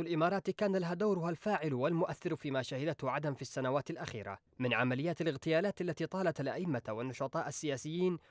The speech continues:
وتغذية الانقسامات بين أبناء المحافظات الجنوبية. مشروع بالغ السوء ساهم في تجزئة القضية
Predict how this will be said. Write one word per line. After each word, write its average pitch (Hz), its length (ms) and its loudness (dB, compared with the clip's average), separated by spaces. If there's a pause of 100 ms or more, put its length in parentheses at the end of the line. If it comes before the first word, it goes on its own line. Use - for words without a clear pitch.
وتغذية 196 540 2
الانقسامات 139 680 -2
بين 135 240 0
أبناء 127 320 -2
المحافظات 139 680 -2
الجنوبية. 151 600 -2 (320)
مشروع 135 420 0 (200)
بالغ 151 300 0
السوء 160 420 -4
ساهم 147 400 0
في 127 140 -8
تجزئة 156 480 -6
القضية 147 480 -4